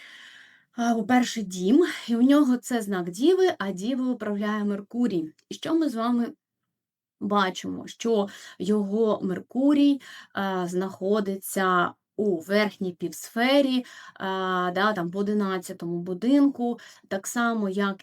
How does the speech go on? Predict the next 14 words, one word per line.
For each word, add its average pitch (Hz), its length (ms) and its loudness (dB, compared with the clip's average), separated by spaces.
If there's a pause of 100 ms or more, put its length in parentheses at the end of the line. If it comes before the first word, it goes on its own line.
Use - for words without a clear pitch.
(140)
і 220 120 -8
сонечко, 247 760 -2
яке 214 260 -2
керує 202 920 -4
левом, 196 540 -2
де 190 140 0
у 196 40 0
нього 190 280 -2
проходить 175 640 -10
осцен-, 175 400 -10
асцендент, 226 680 0 (360)
е, 185 360 -2
він 208 160 -4
знаходиться 190 720 -6